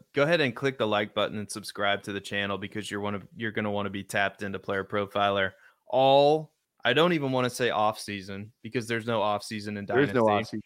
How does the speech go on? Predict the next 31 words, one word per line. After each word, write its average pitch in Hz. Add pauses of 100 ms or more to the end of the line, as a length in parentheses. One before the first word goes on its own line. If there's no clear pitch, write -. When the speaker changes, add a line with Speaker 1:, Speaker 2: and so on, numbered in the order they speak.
(100)
Speaker 2:
no. 104
Speaker 1:
There's 123
no 135
trade 135
deadlines 110
in, 104
in 104
our 107
Dynasty 107
Roundtable 101
League. 95 (340)
There 110
shouldn't 123
be 113
any 113
trade. 110
Like, 107
it 117
should 135
just, 117 (240)
every, 151
the, 117
the 117
whole 165 (300)
year, 120
three 123
hundred 139
sixty-five 120
days 110
a 104
year 95